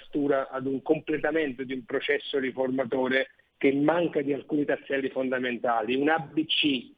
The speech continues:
costituzionale e valoriale che manca. Nel momento in cui noi chiediamo l'abrogazione della legge Severino, lo chiediamo non per una sorta di capriccio,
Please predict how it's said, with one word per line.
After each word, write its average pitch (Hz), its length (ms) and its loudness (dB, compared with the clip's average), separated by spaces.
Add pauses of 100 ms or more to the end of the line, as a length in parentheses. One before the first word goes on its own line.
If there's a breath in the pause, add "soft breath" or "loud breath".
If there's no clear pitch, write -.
(140)
costituzionale 147 840 0
e 135 80 -4
valoriale 139 600 0
che 131 120 -4
manca. 113 600 -4
Nel 135 140 0
momento 165 320 2
in 160 80 0
cui 165 160 0
noi 160 160 0
chiediamo 143 640 0
l'abrogazione 139 960 -2
della 135 460 0 (260 soft breath)
legge 151 400 0
Severino, 139 640 0
lo 143 120 2
chiediamo 156 440 0
non 175 340 0
per 143 540 0
una 135 300 -2
sorta 143 320 -2
di 127 160 -4
capriccio, 123 680 -4